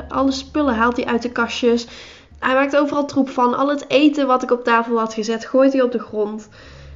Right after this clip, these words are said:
Nou, oké. Adem in, adem uit. We gaan eten met z'n allen aan de grote tafel.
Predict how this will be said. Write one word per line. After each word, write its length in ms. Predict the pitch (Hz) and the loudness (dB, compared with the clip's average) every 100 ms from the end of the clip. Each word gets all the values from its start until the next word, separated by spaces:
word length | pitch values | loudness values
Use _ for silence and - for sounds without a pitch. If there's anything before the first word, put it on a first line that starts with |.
| - - - | -18 -20 -12
Nou, 220 | - 247 247 | -4 0 0
oké. 340 | 233 202 214 - - - 269 | -2 -4 -4 -6 -10 -10 0
Adem 300 | 254 262 269 | 2 4 6
in, 200 | 277 269 | 4 2
adem 280 | 254 254 240 | 0 0 0
uit. 380 | 220 220 220 - | 0 0 -2 -6
We 100 | 226 | -2
gaan 160 | 226 | -2
eten 480 | 208 240 285 285 277 | 2 4 4 4 4
met 160 | 269 269 | 4 4
z'n 60 | |
allen 320 | 269 226 226 - | 4 2 2 -2
aan 160 | 233 | -2
de 80 | 262 | 0
grote 360 | 262 240 240 - | 0 0 0 0
tafel. 560 | 220 208 208 214 214 | 0 0 -2 -4 -4